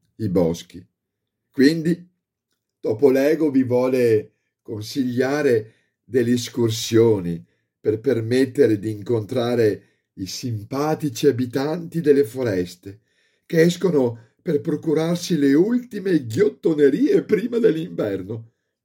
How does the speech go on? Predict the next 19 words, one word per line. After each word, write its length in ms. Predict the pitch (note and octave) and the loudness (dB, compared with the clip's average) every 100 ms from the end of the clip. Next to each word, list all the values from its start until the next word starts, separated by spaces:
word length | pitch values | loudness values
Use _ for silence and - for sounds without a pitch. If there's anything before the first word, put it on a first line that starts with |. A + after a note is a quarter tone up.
| _ _ _ | _ _ _
Per 180 | B2 G2+ | -4 0
non 160 | A2 | 0
parlare 520 | - F#2+ F#2 G#2+ A2 | 2 0 0 2 0
poi 440 | - G#2+ A#2+ A2 F2+ _ _ _ | 2 2 4 2 -2 _ _ _
dell'occasione 760 | A#2 G#2 G#2+ C3 G#2+ A#2 B2 | -4 -2 -2 -2 0 0 0
di 140 | G#2+ F#2+ | -4 -4
trovare 680 | G#2+ G2 B2 A#2 - - - | -2 0 2 2 0 -8 -8
bacche, 640 | - A2 C#3+ A#2 - A#2+ | -2 0 0 -4 -2 -2
foglie, 680 | A#2 - A2 C#3 B2+ A2+ A#2+ | -2 -2 0 0 0 0 -2
ghiande 600 | A2+ C#3 C3+ D3 A#2+ A#2+ | 2 0 0 -4 -2 0
e 80 | A#2+ | 2
rametti 720 | C#3 C3 D#3+ D#3 A#2 B2 A2+ A2+ _ _ _ _ _ | 2 0 0 -2 -4 -6 -6 -10 _ _ _ _ _
con 260 | - D3+ C#3 | -4 -2 -2
cui 300 | D#3 G#3+ G#3+ | 0 0 2
creare 800 | G3+ E3+ F3 G#3 E3+ - _ _ | 0 2 2 0 -2 -6 _ _
fantasiosi 1300 | _ - F3 F3 D3 F3+ C#3 A#2 F3+ B3+ C4 A#3 F3+ | _ -6 -4 -4 -2 -4 -2 2 4 4 2 -4 -10
centrotavola 1200 | - F3 A3 G#3 G#3 G3 E3+ F3+ A#3+ A#3 A3 G#3 | -4 -2 -2 -4 -2 -2 -4 -6 0 2 2 0
tutti 480 | - A#3 C4 - G#3+ | -2 -2 -2 -4 -6
insieme, 720 | F#3+ E3+ C#3 F#2+ E2+ F2 | -8 -2 0 0 -4 -8